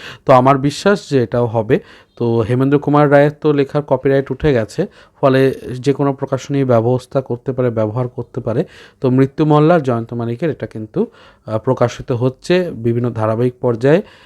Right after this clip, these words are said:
তবে ইলাস্ট্রেশন এবং অন্যান্য বিষয়গুলো Google-এর মতো খুবই একটা আকর্ষণীয় নয়। তো আমি পড়লাম, ঠিকঠাক লাগলো,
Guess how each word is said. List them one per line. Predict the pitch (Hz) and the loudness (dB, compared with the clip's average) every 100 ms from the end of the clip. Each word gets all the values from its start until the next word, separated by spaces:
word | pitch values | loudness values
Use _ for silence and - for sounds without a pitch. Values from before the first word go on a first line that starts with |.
| _ | _
তবে | - 123 131 131 131 | -2 0 2 2 0
ইলাস্ট্রেশন | 123 135 147 - 160 151 175 | 0 2 0 0 -6 -2 -2
এবং | 165 160 | 0 0
অন্যান্য | 139 139 143 | 0 0 0
বিষয়গুলো | 135 135 151 135 156 | -2 -2 -2 0 0
Google-এর | 135 151 147 135 120 | 4 4 4 2 0
মতো | 113 - 165 - _ _ - | -6 -6 -6 -6 _ _ -8
খুবই | - 151 165 | -2 2 4
একটা | 160 156 156 | 2 2 0
আকর্ষণীয় | 131 143 - 143 143 | 0 -2 -2 -4 -2
নয়। | 139 135 127 123 - _ _ | 0 2 0 -2 -10 _ _
তো | - | 0
আমি | 127 117 131 | 2 2 -2
পড়লাম, | 143 160 170 185 175 233 285 - - | -2 0 2 4 4 2 -8 -20 -14
ঠিকঠাক | - 156 - 170 165 | -12 -10 -2 0 2
লাগলো, | 143 131 151 | 2 4 2